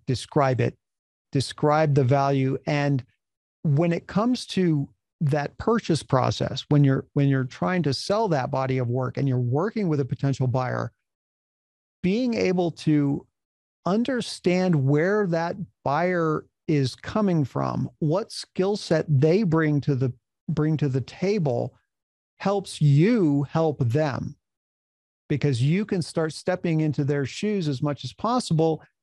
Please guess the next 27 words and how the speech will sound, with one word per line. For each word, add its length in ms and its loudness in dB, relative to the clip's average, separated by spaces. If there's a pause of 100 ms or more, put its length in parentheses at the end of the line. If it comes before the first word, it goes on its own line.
and 120 0
saying, 280 2
"Okay, 380 2
if 120 -2
I 140 0
had 240 2
that 180 0
skill 280 -4
set, 460 -4 (840)
what 180 -2
could 120 0
I 140 2
do 200 2
with 200 0
this 280 -2 (140)
intellectual 500 2
property, 540 -2
with 200 0
this, 180 0
with 240 0
these 240 0
assets, 540 -4
whatever 280 2
those 200 2
assets 480 -2
look 200 -6
like, 300 -2